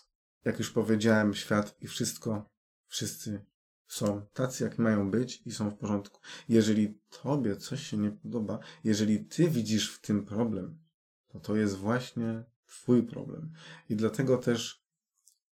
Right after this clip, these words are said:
czasem można usłyszeć, zależy kto też gdzie słucha, ale takie coś, <clears throat> że chcesz zmienić świat, to zmień siebie.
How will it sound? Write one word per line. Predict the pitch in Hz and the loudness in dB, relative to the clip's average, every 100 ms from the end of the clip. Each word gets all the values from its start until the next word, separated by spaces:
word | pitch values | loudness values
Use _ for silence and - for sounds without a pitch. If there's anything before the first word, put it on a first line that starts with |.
| _ | _
czasem | - 180 180 - 156 | -4 0 2 6 8
można | 151 143 143 120 | 8 8 6 4
usłyszeć, | 113 110 120 120 101 85 - | 2 -2 -2 0 0 -2 -6
zależy | 95 92 87 90 90 | -10 -4 -2 -2 -4
kto | 82 - 104 | -8 -8 -4
też | 110 110 | -2 0
gdzie | 113 | 0
słucha, | 120 127 107 127 - - - - - | -2 -2 -2 -4 -6 -14 -18 -18 -4
ale | 110 117 | 2 4
takie | 117 127 - | 4 2 0
coś, | - 123 - - 165 160 - - - | 2 2 0 8 12 12 12 0 -14
<clears throat> | _ _ _ - - | _ _ _ -6 -2
że | 123 117 113 | 4 8 8
chcesz | 107 - 127 117 | 8 4 4 6
zmienić | 120 113 104 | 6 4 2
świat, | - - 104 - - _ _ _ _ _ - | 0 0 0 -2 -14 _ _ _ _ _ -2
to | 113 110 107 107 _ _ _ _ - | 4 6 6 0 _ _ _ _ -2
zmień | 113 110 104 | 4 6 6
siebie. | 107 92 - | 2 0 -2